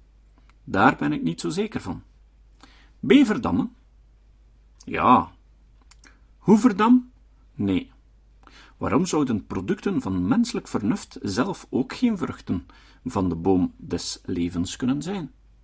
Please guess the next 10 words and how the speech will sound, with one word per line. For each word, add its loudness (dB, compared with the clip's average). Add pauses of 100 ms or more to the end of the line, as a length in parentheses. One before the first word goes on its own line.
(1600)
En 4
dus 4
in 4
zekere 2
zin -4
ook 2
gehoorzamen -2
aan -4
evolutionaire -4
wetten. -8